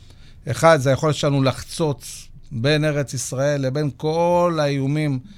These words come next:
שהמזרח התיכון היום ואלף שנה קדימה יכול לייצר לנו. אנחנו לא יודעים מה הוא ייצר בעתיד. אה, אנחנו צריכים גבול בר הגנה, והבקעה במובנה הרחב, כמו שרבין נהג לומר,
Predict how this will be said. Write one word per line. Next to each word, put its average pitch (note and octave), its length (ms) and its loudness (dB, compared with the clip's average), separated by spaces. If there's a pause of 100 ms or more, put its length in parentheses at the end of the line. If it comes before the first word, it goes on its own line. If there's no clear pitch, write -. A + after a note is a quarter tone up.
(200)
שהמזרח C3+ 520 2
התיכון D3+ 440 0
היום F3 540 4
ואלף D3+ 640 -2
שנה D3 260 0
קדימה C#3+ 400 -4
יכול C#3 220 -6
לייצר B2+ 340 -6
לנו. C3 280 -6 (380)
אנחנו - 140 -6
לא D#3+ 60 4
יודעים F3 180 2
מה D3 60 4
הוא C3 120 2
ייצר B2 340 0
בעתיד. A#2 440 -6 (880)
אה, A#2 140 -2
אנחנו A#2+ 240 -4
צריכים C#3+ 420 0
גבול B2+ 340 0
בר C3+ 240 4
הגנה, B2 460 0 (180)
והבקעה B2 440 2
במובנה C#3 540 2
הרחב, C3 500 0
כמו C3 180 0
שרבין B2 640 0
נהג B2 260 -2
לומר, B2 360 -2